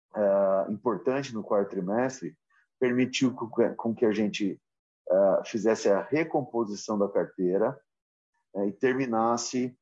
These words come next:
eh, dezembro de dois mil e vinte e um com uma carteira cinquenta e seis por cento acima de dezembro de dois mil e vinte. Aqui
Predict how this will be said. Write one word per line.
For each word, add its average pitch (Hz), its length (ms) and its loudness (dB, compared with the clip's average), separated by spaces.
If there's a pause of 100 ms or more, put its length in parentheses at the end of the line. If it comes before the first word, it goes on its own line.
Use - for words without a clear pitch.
(380)
eh, 98 160 2
dezembro 110 640 0
de 104 60 2
dois 101 180 2
mil 101 140 0
e - 20 0
vinte 117 260 -8
e 120 60 -4
um 113 320 0
com - 100 -8
uma 104 140 0
carteira 104 680 0 (400)
cinquenta 135 580 -4
e 123 80 2
seis 113 280 -2
por 123 200 -4
cento 110 600 -2 (380)
acima 113 600 0
de 110 140 -2
dezembro 104 580 2
de 104 200 2
dois 104 200 2
mil 113 140 -2
e 113 40 -8
vinte. - 440 -20 (380)
Aqui 127 520 -4